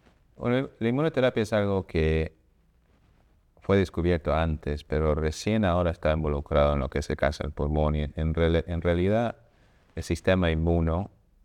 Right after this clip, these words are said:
siempre está trabajando en tu, por tu beneficio, siempre está tratando de parar cualquier cosa que, que sea infección, bacteria, virus, y también el cáncer que se forma.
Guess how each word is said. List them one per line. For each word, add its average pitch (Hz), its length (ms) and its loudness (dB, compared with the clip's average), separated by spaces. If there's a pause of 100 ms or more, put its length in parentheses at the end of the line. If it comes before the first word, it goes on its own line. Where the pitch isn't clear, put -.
(500)
siempre 131 340 -2
está 107 180 -2
trabajando 82 920 0 (640)
en 80 220 0
tu, 73 420 0
por 73 160 0
tu 76 100 0
beneficio, 71 680 0
siempre 80 280 -4
está 78 260 -2
tratando 78 420 0
de 76 120 0
parar 78 400 0
cualquier 85 300 -2
cosa 85 300 0
que, 71 200 -2 (420)
que 78 120 -4
sea 76 180 2
infección, 80 840 0
bacteria, 80 540 0
virus, 76 600 0 (420)
y 82 100 -4
también 85 300 2
el 80 100 -2
cáncer 82 580 0 (140)
que - 140 -6
se - 100 -2
forma. 67 540 0